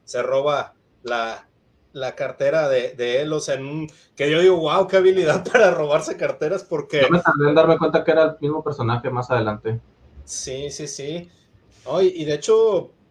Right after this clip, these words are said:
Speaker 1: a mí lo que me sorprende es su habilidad, porque no lo hace una, sino dos veces, eso de,
Speaker 2: <laughs> Deja tú,
Speaker 1: de robar.
Speaker 2: o sea, es que, o sea,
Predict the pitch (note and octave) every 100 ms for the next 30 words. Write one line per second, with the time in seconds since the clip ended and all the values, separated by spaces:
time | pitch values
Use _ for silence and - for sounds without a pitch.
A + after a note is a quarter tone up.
0 | _ _ _ - D3+ D3 F#3+ A3 B3 A#3
1 | G3+ D3+ F3+ A3 A3 G#3 F3+ D#3 D3+ E3+
2 | G#3 G3 F3+ F#3+ G#3+ F#3 G3+ F#3 F3+ B2+
3 | - B2 A#2 C#3+ E3+ C3+ C#3 C#3 - E3
4 | D#3+ D#3 A#2+ A#2 - D#3 E3 D3 D3 C#3+
5 | D3+ D3 C3+ - - - _ _ _ -
6 | A#2+ - F3 - _ _ _ _ _ _
7 | - C#3+ D3+